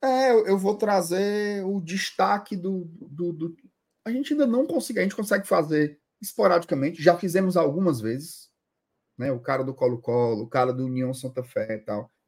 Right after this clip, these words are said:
mas ainda não é o nosso perfil dominante de contratação. Por quê?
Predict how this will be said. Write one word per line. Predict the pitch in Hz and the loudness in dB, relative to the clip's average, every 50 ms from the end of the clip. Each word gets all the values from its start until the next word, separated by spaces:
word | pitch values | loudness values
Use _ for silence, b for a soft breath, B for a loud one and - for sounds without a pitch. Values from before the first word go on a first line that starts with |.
| _ _ _ _ - | _ _ _ _ -2
mas | - 147 160 170 175 170 | 2 4 6 6 6 6
ainda | 185 185 185 208 208 196 208 | 4 4 4 2 0 0 2
não | 202 214 240 220 175 | 0 0 0 2 2
é | 165 180 190 170 131 - - - | 2 4 2 2 0 -2 -4 -6
o | 151 151 | -4 -2
nosso | 147 147 170 185 - 190 - | -2 -2 -2 -4 -6 -8 -4
perfil | - 165 143 - - - 175 190 180 | -2 -2 -2 -4 -6 -8 -8 -8 -8
dominante | 156 139 135 170 208 233 226 214 190 165 160 165 196 196 - 190 | -6 -2 0 0 2 2 0 -2 -2 -2 0 -2 -2 -4 -6 -12
de | 190 | -14
contratação. | - 190 190 190 - 185 185 185 190 196 - 151 151 | -10 -10 -8 -6 -6 -6 -6 -6 -6 -6 -6 -8 -6
Por | 151 - 262 254 - | -6 -6 -8 -6 -4
quê? | - 226 190 139 107 - | 0 0 2 2 0 -2